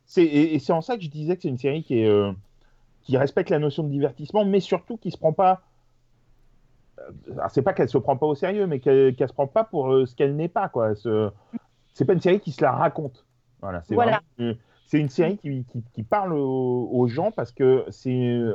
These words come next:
Speaker 1: un, c'est quelque chose qui, euh, bien sûr, qui, enfin, qui pourrait arriver. Faut, euh, non, enfin, je ne sais pas, mais, euh, euh, en, en tout cas, on nous laisse à penser que
Speaker 2: Alors.
Speaker 1: c'est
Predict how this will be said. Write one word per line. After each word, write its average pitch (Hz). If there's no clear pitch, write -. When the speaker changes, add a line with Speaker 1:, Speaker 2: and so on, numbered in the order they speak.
Speaker 1:
un, 113
c'est -
quelque 120
chose 196
qui, 107
euh, 82
bien 120
sûr, 147
qui, 110
enfin, 95
qui 104
pourrait 104
arriver. 110
Faut, 92
euh, 85
non, 101
enfin, 87
je 92
ne 87
sais 135
pas, 160
mais, 101
euh, 95
euh, 76
en, 139
en 160
tout 170
cas, 214
on 139
nous 160
laisse 202
à 135
penser 160
que 156
Speaker 2:
Alors. 233
Speaker 1:
c'est -